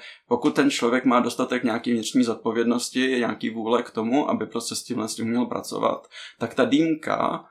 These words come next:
dokáže svým kladem dorovnat ten mínus, který prostě tomu člověku to kouření dává.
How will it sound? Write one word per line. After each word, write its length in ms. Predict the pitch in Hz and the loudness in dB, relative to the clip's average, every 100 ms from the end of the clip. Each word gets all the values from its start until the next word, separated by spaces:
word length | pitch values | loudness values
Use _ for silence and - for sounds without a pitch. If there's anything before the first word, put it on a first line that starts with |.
| _ - | _ -4
dokáže 580 | - 135 147 143 135 131 | 0 2 4 4 4 -2
svým 320 | - 131 127 | 0 2 2
kladem 420 | 120 110 113 113 | 2 0 0 0
dorovnat 500 | 113 113 113 110 110 - | 0 0 2 0 -2 -2
ten 200 | 117 117 | 2 4
mínus, 440 | 117 117 104 - | 4 2 0 -6
který 420 | - - 113 104 | -10 -4 -2 -2
prostě 360 | 104 113 - - | -4 -4 -4 -6
tomu 260 | - 113 - | -4 -4 -4
člověku 440 | - 110 107 117 | -6 -4 -4 -6
to 120 | 113 | -8
kouření 640 | 110 110 113 110 113 117 - | -6 -4 -4 -4 -2 -4 -2
dává. 600 | - - - 95 - | -2 -2 -2 -2 -4